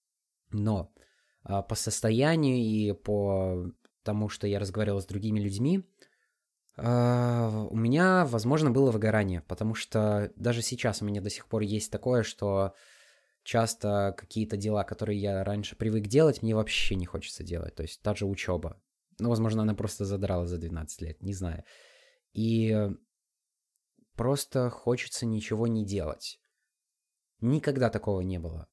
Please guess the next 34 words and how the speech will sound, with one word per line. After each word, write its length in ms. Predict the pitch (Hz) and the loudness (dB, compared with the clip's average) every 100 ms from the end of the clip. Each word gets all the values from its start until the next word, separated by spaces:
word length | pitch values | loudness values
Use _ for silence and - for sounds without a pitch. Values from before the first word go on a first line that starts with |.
| _ | _
потому 260 | 95 107 | -4 -4
что 180 | 104 - | -4 -2
я, 360 | 104 107 113 110 | -2 2 2 2
по 160 | - | -2
сути, 260 | 104 - - | -6 -4 -2
реально 300 | 110 113 107 | 2 2 0
трудоголик, 680 | - 101 98 101 151 143 - | -2 -2 0 4 4 4 2
которому 360 | 107 107 104 | -2 0 -2
постоянно 600 | - 110 - 104 120 135 | 0 -2 0 2 4 4
нужно 320 | 113 113 110 | 4 2 0
что-то 280 | 107 - - | -2 -4 -6
делать. 420 | 98 95 85 - _ _ _ _ _ _ _ _ _ _ _ | -2 -2 -4 -8 _ _ _ _ _ _ _ _ _ _ _
И 420 | 113 117 113 113 | 0 2 4 4
вот 160 | 113 - | 2 0
сейчас 320 | 123 131 117 | 0 2 4
тоже 260 | - 113 107 | 4 2 2
за 360 | 104 104 104 104 | 2 4 4 2
эту 260 | 101 107 | 0 -4
последнюю 540 | 98 107 - 110 104 104 | -4 -4 0 0 0 0
неделю, 600 | 107 117 170 156 120 - | 2 4 4 4 2 -6
когда 240 | - 110 107 | -4 0 2
я 160 | 107 | 2
болел, 480 | 101 107 120 175 - _ _ _ _ _ _ _ _ _ _ _ _ _ _ | 2 2 2 0 -4 _ _ _ _ _ _ _ _ _ _ _ _ _ _
я 280 | 113 120 120 | 0 4 4
не 180 | 123 117 | 4 2
смог 380 | - 139 139 135 | 2 4 4 2
ходить 320 | 113 120 120 | 0 0 -2
на 80 | 110 | 2
улицу 380 | 160 190 - | 4 2 2
и 40 | 113 | 0
нормально 380 | 107 117 120 110 | 2 2 2 2
медитировать, 680 | 107 104 - 151 139 110 | 0 -2 -2 2 2 2
и 40 | 92 | -2
как-то, 440 | 104 - 101 98 | -6 -4 -4 -4